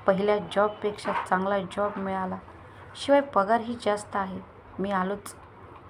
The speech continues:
पंधरा मिनिटात घरी," असे बोलून त्याने फोन ठेवला देखील. पंधरा मिनिटांनी घरी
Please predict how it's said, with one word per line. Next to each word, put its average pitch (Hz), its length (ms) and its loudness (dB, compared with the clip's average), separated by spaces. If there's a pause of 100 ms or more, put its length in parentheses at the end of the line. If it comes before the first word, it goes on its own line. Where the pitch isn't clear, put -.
पंधरा 190 320 2
मिनिटात 202 400 -2 (220)
घरी," 180 200 -2 (640)
असे 214 240 2
बोलून 190 360 0
त्याने 208 380 0 (260)
फोन 202 180 -4
ठेवला 185 420 -4
देखील. 190 520 -8 (1300)
पंधरा 190 340 2
मिनिटांनी 190 600 -2 (540)
घरी 233 280 0